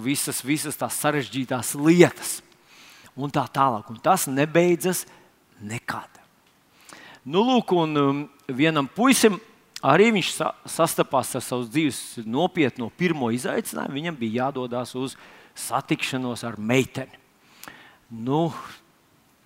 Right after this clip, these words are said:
es nezinu, vai visi puiši atcerās to pirmo reizi. Nu, tā ir ļoti atbildīga reize. Un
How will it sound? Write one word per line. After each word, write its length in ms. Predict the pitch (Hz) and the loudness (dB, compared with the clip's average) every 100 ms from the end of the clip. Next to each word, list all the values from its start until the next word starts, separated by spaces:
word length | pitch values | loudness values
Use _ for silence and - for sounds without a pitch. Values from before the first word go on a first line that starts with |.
| _ _ _ _ | _ _ _ _
es 260 | 123 120 - | -6 -4 2
nezinu, 320 | 156 135 135 | 2 2 0
vai 160 | 120 113 | 2 2
visi 280 | 131 180 175 | 2 0 -2
puiši 380 | - 202 208 120 | 0 2 2 0
atcerās 460 | 120 - 180 - - | 0 0 2 0 0
to 100 | 196 | -6
pirmo 380 | 190 180 160 151 | -4 -2 -2 0
reizi. 420 | 156 170 165 135 - - - - - - - | 2 2 2 -2 -12 -20 -20 -20 -20 -20 -16
Nu, 200 | 110 117 | -10 -8
tā 220 | - 127 131 | 0 0 2
ir 100 | 123 | 2
ļoti 320 | 147 160 123 | 4 4 4
atbildīga 720 | 110 123 156 175 196 202 202 214 | 0 0 0 2 -2 -2 -2 0
reize. 400 | 226 240 196 180 - _ _ _ _ _ _ _ _ _ _ _ _ | 0 0 0 -2 -6 _ _ _ _ _ _ _ _ _ _ _ _
Un 80 | - | -14